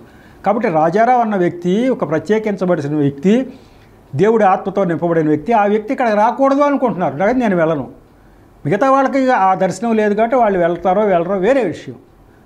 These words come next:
నాకు మట్టుకు వర్తిస్తుంది, నేను వెళ్ళకూడదు, ప్రత్యేకపరచుకోమని చెప్పాడు. అంటే ప్రత్యేకమైన పిలుపు ఉంది కాబట్టి, "ఇదిగో నువ్వు ఇలా ఉండాలి" అని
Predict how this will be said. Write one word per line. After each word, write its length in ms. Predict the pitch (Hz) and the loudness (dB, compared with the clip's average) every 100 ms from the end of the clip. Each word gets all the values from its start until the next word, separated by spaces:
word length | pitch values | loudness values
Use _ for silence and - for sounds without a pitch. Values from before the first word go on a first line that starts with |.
| - | -8
నాకు 340 | 127 165 214 208 | 0 2 2 0
మట్టుకు 320 | 185 185 220 | -2 -2 -4
వర్తిస్తుంది, 1000 | 190 143 139 - 143 135 139 139 127 117 - - - 165 | -4 -4 -12 -8 -6 -2 0 0 -2 -6 -14 -20 -10 -2
నేను 200 | 190 170 | 0 2
వెళ్ళకూడదు, 800 | 151 147 139 131 123 131 127 127 - - 165 | 2 0 -2 -6 -6 -6 -8 -12 -20 -12 -6
ప్రత్యేకపరచుకోమని 960 | 180 226 233 226 190 151 - 151 156 147 | -4 0 0 -2 -4 -6 -4 -2 -2 -2
చెప్పాడు. 380 | 131 135 127 131 | -4 -4 -8 -6
అంటే 200 | 143 170 | -6 -4
ప్రత్యేకమైన 640 | 226 160 - 202 196 180 | -4 -4 -2 -2 0 -2
పిలుపు 360 | 170 160 165 175 | -2 -2 -2 0
ఉంది 260 | 160 156 175 | 0 0 2
కాబట్టి, 380 | 165 160 151 | 0 0 -2
"ఇదిగో 500 | 302 302 - - 220 | -4 -4 -14 -4 0
నువ్వు 220 | 277 233 180 | 2 2 2
ఇలా 140 | 160 | 2
ఉండాలి" 500 | 151 156 151 147 151 | 0 0 0 2 0
అని 120 | 139 | -2